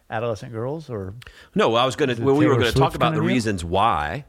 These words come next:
Speaker 2: I, I've got a list. I mean, first, it was the second, only the second overtime, uh, Super Bowl.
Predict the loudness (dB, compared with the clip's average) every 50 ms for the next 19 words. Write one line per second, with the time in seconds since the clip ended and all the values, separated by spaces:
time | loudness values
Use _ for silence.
0 | _ -4 -2 -2 -2 0 -2 -4 -4 -2 -4 -4 -4 -4 -4 -4 -2 -2 -2 -2
1 | -2 -2 -2 -2 -4 -6 -6 -10 _ _ _ -20 _ _ _ -8 -2 0 0 0
2 | 0 -2 -4 -6 -6 -6 -4 -4 -4 -6 -6 -4 -2 -2 0 0 -2 -4 -4 -10
3 | -10 -6 -4 -2 -2 -2 -2 -4 -4 -4 -2 -2 -2 -4 -6 -8 -4 -4 -2 -2
4 | -2 -4 -4 -4 -6 -6 -6 -8 -10 -12 _ _ _ _ _ _ _ _ _ _
5 | _ _ _ _ _ _ _ -12 -10 -10 -8 -6 -4 -6 -6 -6 -6 -10 -10 -10
6 | -12 -12